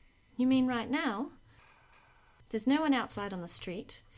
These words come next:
Usually there are kids on skateboards or women coming back from the shops at this time, but it's deserted.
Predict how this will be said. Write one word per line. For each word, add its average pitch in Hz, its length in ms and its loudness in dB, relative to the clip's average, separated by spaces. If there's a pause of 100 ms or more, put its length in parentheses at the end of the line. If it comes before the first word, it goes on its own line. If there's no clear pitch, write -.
(140)
Usually 262 300 2
there 226 160 0
are 196 40 -4
kids 240 440 -2
on 185 140 -4
skateboards 208 920 -6
or 196 60 -4
women 214 300 0
coming 196 240 -6
back 190 180 -8
from 185 140 -8
the 175 80 -8
shops - 360 -8
at - 60 -16
this - 160 -8
time, 175 320 -10
but 214 160 -10
it's 247 200 -8
deserted. 233 1120 -6